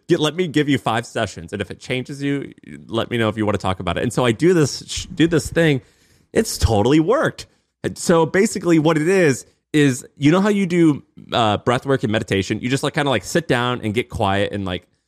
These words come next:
you hear, like, a voice in your head, like, it's, maybe it's your headphones, it's Andy from Headspace, and he says, like, "All right, imagine, like, the sun is pouring on your mind or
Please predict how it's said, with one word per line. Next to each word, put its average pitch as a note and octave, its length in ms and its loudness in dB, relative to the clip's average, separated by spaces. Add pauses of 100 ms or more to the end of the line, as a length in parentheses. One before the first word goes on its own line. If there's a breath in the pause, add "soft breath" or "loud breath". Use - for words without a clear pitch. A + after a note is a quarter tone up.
(160)
you A2+ 120 4
hear, C3 180 2
like, C3 120 2
a B2 60 0
voice G#2+ 300 0
in A2+ 80 -4
your A2 120 -2
head, G2 380 0
like, G2 180 -2
it's, A2 200 -4
maybe A2+ 180 -2
it's F#2+ 80 -12
your A2 100 0
headphones, G2 400 -2
it's F2+ 120 -12
Andy G2+ 280 -2
from F#2+ 180 -6
Headspace, F#2+ 420 -2
and G#2 80 -4
he G2 40 0
says, F#2+ 220 -2
like, F#2+ 120 -4
"All A2 80 0
right, F#2 140 -2
imagine, B2 360 -2
like, C3 140 -4
the A#2 80 -4
sun A2+ 400 -2
is G2 80 -4
pouring G#2 420 -2
on G#2+ 120 0
your G#2 200 0 (420 soft breath)
mind A2 640 2
or A2+ 260 0